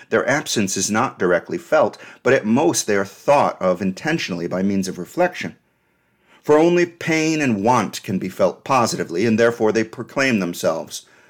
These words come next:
Well-being, on the contrary, is merely negative. Therefore, we do not become conscious of the three greatest blessings of life as such, namely health,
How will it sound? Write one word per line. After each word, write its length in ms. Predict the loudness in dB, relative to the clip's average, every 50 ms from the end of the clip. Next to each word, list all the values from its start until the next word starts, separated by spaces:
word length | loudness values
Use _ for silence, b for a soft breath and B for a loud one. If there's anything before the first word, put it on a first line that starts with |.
| b b b
Well-being, 580 | 2 4 4 4 4 2 0 0 0 2 0 0
on 140 | -2 -4
the 60 | -6 -8
contrary, 500 | -8 -8 -10 -8 -6 -2 -2 0 0 0
is 120 | -2 -2
merely 300 | -2 -2 -2 -2 -2 -2
negative. 460 | -2 -2 -2 -2 -2 -4 -8 -12 -16 _ b b b b b b b b
Therefore, 520 | 2 2 2 2 2 2 4 4 2 B B B B -2
we 80 | 0
do 100 | 0 2
not 380 | 0 2 0 0 -2 -6 -10 _ _ _ _ _ _ _ _ -8 -2
become 400 | -2 -2 -2 0 0 0 0 0
conscious 480 | -2 -2 -2 -2 0 -2 -2 -2 -2
of 100 | -4 -4
the 80 | -6 -8
three 220 | -6 -6 -6 -4
greatest 380 | -2 0 0 0 0 -2 -4 -4
blessings 420 | -2 -2 -2 -2 -4 -6 -8 -10
of 120 | -12 -8 -2
life 320 | 0 0 0 0 -2 -4
as 80 | -6 -4
such, 440 | -2 0 0 -2 -2 -4 -8 -14 B B B B B
namely 340 | 0 2 2 2 2 0 -2
health, 440 | 0 0 2 2 0 -2 -6 -16